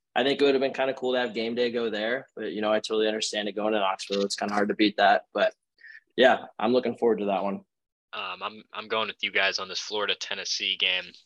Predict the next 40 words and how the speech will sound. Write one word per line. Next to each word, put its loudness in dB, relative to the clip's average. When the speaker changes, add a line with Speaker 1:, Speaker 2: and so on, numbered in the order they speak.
Speaker 2:
Um, -8
as -4
much -2
as -6
I 0
bash 2
on -12
the -12
Tennessee -8
fans, -10
they, -2
they 0
do -6
love -8
their -8
sports, -4
and -6
they're 2
gonna 0
be -4
going -8
crazy. -4
It's -6
gonna -6
be -4
a -8
fun -10
time. -6
But -4
also, 0
I -18
wanna -10
shine 2
a -2
little -2
bit -2
of -4
light -2
on -8
the -6